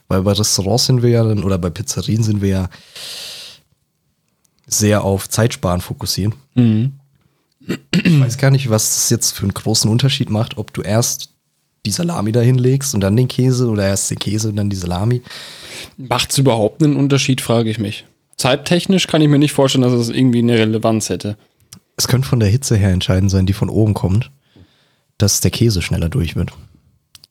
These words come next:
Speaker 1: Weil, wenn du jetzt so Schinken oder, ja, was kommt auf eine standardmäßige Pizza?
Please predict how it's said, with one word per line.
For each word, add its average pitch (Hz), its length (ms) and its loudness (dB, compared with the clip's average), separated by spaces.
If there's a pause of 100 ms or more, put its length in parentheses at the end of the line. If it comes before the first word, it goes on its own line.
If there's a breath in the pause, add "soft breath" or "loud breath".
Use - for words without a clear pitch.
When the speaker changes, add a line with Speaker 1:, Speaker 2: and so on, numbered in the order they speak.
(180)
Speaker 1:
Weil, 92 420 2 (320)
wenn 107 120 2
du 104 60 4
jetzt 98 140 0
so 107 100 0
Schinken 139 380 0
oder, 90 180 -4 (240)
ja, 98 160 -2
was - 160 -2
kommt 123 180 2
auf 113 80 2
eine 113 100 2
standardmäßige 104 520 0
Pizza? 95 300 -6